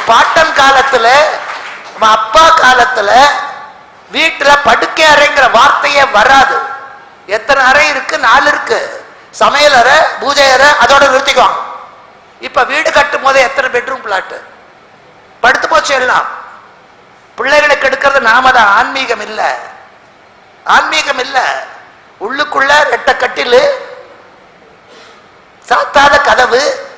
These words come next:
டி வியில முதலிரவு காட்சி, மூணு வயசு குழந்தைக்கு உள்ள என்ன நடக்குதுன்னு தெரியுது. இங்க பாடமே சொல்லித்தர வேண்டாம். காரணம் என்ன? எப்படி வாழ வேண்டும் என்று சொல்லுகிறோமே, அதுதான் பக்தி. ஆச்சாரம்னு ஒரு வார்த்தை உண்டு.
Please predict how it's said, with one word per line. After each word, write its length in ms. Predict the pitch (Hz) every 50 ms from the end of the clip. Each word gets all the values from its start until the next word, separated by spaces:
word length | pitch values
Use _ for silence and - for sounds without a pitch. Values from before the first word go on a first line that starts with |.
| - - - - - - _ _ _ - _ _ _ -
டி 220 | 262 285 302 311
வியில 340 | 311 302 302 294 285 294 294
முதலிரவு 540 | 262 233 233 285 294 294 285 277 254 254 -
காட்சி, 680 | - 220 233 233 - - 233 269 285 285 - - - - - - - -
மூணு 260 | - 262 311 320 294 269
வயசு 260 | 262 247 247 247 240
குழந்தைக்கு 520 | 254 247 269 294 285 285 262 - 269 247
உள்ள 220 | 240 269 285 262 233
என்ன 220 | 226 233 269 262
நடக்குதுன்னு 560 | 233 220 226 254 254 - 254 240 247 240 -
தெரியுது. 360 | 233 220 214 214 202 180 156 - - - - - -
இங்க 140 | 180 190 190
பாடமே 360 | - 214 226 269 285 285 294
சொல்லித்தர 440 | 285 - 262 262 262 269 277 247 233
வேண்டாம். 420 | 226 233 262 233 - - - - - - - - - - - - - - - - - - - - - - - - - - - - - - -
காரணம் 420 | 202 220 285 320 330 330 330 320
என்ன? 340 | 311 - 302 302 302 294 294 - - - - - - - - - - - -
எப்படி 560 | 208 240 254 247 - - - 339 339 330 -
வாழ 400 | - 220 - 254 302 302 311 320
வேண்டும் 360 | 302 311 311 302 311 320 311
என்று 360 | 311 302 269 269 - - 269
சொல்லுகிறோமே, 520 | 277 285 294 277 262 254 240 233 262 294 262
அதுதான் 340 | - - 277 262 294 302 302
பக்தி. 560 | 277 254 - - - 302 277 254 - - - - - - - - - _ _ - - - - - - - - - - - - - - - - - - - - - - - - _ _ _ _ - - -
ஆச்சாரம்னு 720 | 170 226 302 - - 294 277 277 277 277 254 - - 262
ஒரு 120 | 262 240
வார்த்தை 340 | 220 214 226 247 240 240 247
உண்டு. 400 | 226 220 - 220 220 - - -